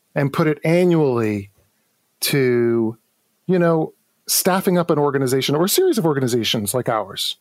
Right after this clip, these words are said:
right? Year-round training, cultivating of teams of volunteers who are really good at this, who could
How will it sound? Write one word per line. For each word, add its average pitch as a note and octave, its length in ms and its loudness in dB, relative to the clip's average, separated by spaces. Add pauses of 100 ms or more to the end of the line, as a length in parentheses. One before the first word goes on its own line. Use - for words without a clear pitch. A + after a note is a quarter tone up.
(140)
right? C3+ 300 -2 (480)
Year-round F3+ 800 2 (160)
training, F3 760 0 (180)
cultivating D#3+ 680 0
of - 220 -6
teams F#3 360 0
of C3+ 120 -2
volunteers D3 580 0
who C3 100 0
are A2+ 80 0
really D#3+ 280 0
good D3 180 0
at C3+ 140 -4
this, C#3 180 -2
who C3+ 100 -2
could A2 220 -6